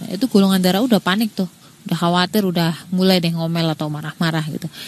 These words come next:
Dan ini perlu beda banget sama golongan darah B, karena tadi kan, jadi tujuannya si A adalah memang misalkan nih, gua kasih contoh, ketika golongan darah A pengen masuk ke U I,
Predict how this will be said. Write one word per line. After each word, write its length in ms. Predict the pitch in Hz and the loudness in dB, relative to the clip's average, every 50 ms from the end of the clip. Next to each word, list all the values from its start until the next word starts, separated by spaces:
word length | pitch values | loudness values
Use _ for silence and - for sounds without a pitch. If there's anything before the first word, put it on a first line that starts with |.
| - - | -16 0
Dan 240 | - 233 240 269 339 | 2 4 4 6 4
ini 20 | 403 - | 2 2
perlu 320 | 302 277 277 285 277 269 - - - - 220 | 2 4 6 6 4 2 0 -6 -4 0 4
beda 240 | 214 233 214 233 214 | 4 6 6 4 2
banget 240 | 226 247 311 349 - | 2 0 0 0 -2
sama 160 | 294 269 294 | -2 -2 -2
golongan 380 | 277 247 220 214 208 208 214 208 | 2 2 2 4 4 4 4 4
darah 240 | 202 196 208 208 202 | 4 4 4 2 2
B, 160 | 196 190 185 | 2 0 0
karena 240 | - 247 311 339 339 | 0 0 2 2 4
tadi 160 | 330 339 311 | 4 4 4
kan, 240 | 262 196 190 208 226 - - - - - - - - - | 2 2 0 -2 -6 -8 -16 -20 -20 -20 -20 -20 -12 0
jadi 160 | - 240 254 302 | 0 2 2 2
tujuannya 580 | - 330 294 220 208 220 220 220 220 220 220 226 | 2 2 4 4 6 6 6 6 6 4 4 2
si 160 | 220 - 233 | 2 0 0
A 240 | - 277 339 359 - | 0 2 2 2 0
adalah 320 | 254 214 196 190 220 262 269 | 0 -2 0 0 0 0 0
memang 240 | 247 233 240 247 | -2 -2 -2 2
misalkan 400 | 240 220 208 220 208 202 240 247 | 2 2 4 2 2 2 2 0
nih, 100 | 220 185 | 0 0
gua 140 | 160 180 180 175 185 | 0 0 0 0 0
kasih 160 | 180 - 180 | -2 -2 -2
contoh, 320 | - 180 170 160 175 170 160 - - - - - - | -2 -4 -4 -2 -4 -4 -6 -6 -12 -20 -20 -12 -2
ketika 320 | - 269 311 349 - 359 | 0 0 2 4 4 6
golongan 320 | 302 277 247 240 240 240 226 | 6 6 6 6 2 2 2
darah 240 | 226 214 208 - | 2 2 2 0
A 80 | 220 220 | -2 -2
pengen 240 | - 214 208 214 208 | -2 -2 0 0 0
masuk 320 | 214 208 208 - 214 - | 2 0 0 0 -2 -4
ke 160 | - 185 180 175 175 175 175 - - - - - - | -4 -2 -2 0 0 -2 -4 -8 -14 -20 -20 -16 -4
U 160 | - 247 254 | 0 0 0
I, 320 | - - 190 165 175 196 | 2 2 2 2 2 -2